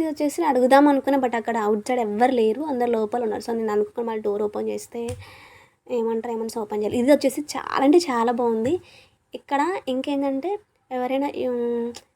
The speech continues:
I mean, ఎవరైనా రీల్స్ తీసుకోవాలనుకున్నా, ఏమన్నా YouTube-లో ఏమన్నా వీడియోస్ తీసుకోవాలన్నా చాలా అంటే చాలా బాగుంది ఇక్కడ. చాలా అంటే చాలా బాగుంది ఎంట్రన్స్‌లో నుంచి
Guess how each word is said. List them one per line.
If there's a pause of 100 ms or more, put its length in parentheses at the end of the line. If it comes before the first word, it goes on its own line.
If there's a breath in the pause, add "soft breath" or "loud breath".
I
mean,
ఎవరైనా
రీల్స్
తీసుకోవాలనుకున్నా, (140)
ఏమన్నా (140)
YouTube-లో
ఏమన్నా
వీడియోస్
తీసుకోవాలన్నా (160)
చాలా
అంటే (160)
చాలా
బాగుంది
ఇక్కడ. (760 soft breath)
చాలా
అంటే
చాలా
బాగుంది (1700)
ఎంట్రన్స్‌లో
నుంచి